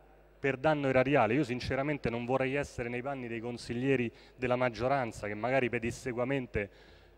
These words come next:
metteranno il dito e, e pigeranno, e pigeranno sì.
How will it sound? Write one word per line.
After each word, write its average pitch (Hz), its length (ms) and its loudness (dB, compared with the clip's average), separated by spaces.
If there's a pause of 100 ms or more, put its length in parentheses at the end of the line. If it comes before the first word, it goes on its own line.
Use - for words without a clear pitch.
(480)
metteranno 139 560 2
il 127 100 -2
dito 127 380 2
e, 113 100 2 (160)
e 123 140 -8
pigeranno, 123 880 -2 (260)
e 117 120 -6
pigeranno 131 640 2
sì. 117 260 -2